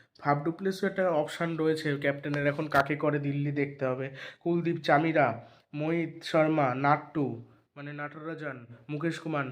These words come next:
নাটরাজনের পিছনেও কিন্তু যায়নি আরসিবি, আমি অবাক হয়েছি। মুকেশ কুমার, অভিষেক নায়ার, এই সরি, করুণ নায়ার,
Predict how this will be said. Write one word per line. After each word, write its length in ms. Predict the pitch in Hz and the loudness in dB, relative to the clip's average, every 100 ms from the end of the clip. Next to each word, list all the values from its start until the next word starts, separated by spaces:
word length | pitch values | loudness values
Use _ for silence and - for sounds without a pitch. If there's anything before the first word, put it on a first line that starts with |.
| - | -6
নাটরাজনের 640 | 143 143 147 190 185 196 202 | 4 4 4 0 2 2 2
পিছনেও 380 | 202 190 190 | 0 0 2
কিন্তু 240 | 190 185 180 | 2 -2 -2
যায়নি 380 | 156 147 151 151 | 4 4 4 2
আরসিবি, 400 | 135 143 143 135 | 0 -2 -6 -2
আমি 160 | 143 | -2
অবাক 280 | 143 135 147 | 0 2 2
হয়েছি। 440 | 143 135 135 117 117 - 131 | 0 -2 -4 -10 -10 -16 -6
মুকেশ 320 | 147 160 165 | 0 0 0
কুমার, 300 | - 156 131 110 - - | 0 2 2 0 -10 -4
অভিষেক 420 | 143 160 170 170 | 0 2 2 0
নায়ার, 540 | 165 160 147 117 117 - _ | 2 4 4 2 -10 -20 _
এই 100 | 135 | -12
সরি, 320 | 131 147 135 113 113 _ _ | -6 -4 -4 -8 -16 _ _
করুণ 240 | - 156 165 | -16 -14 -12
নায়ার, 380 | 151 160 135 | -14 -14 -16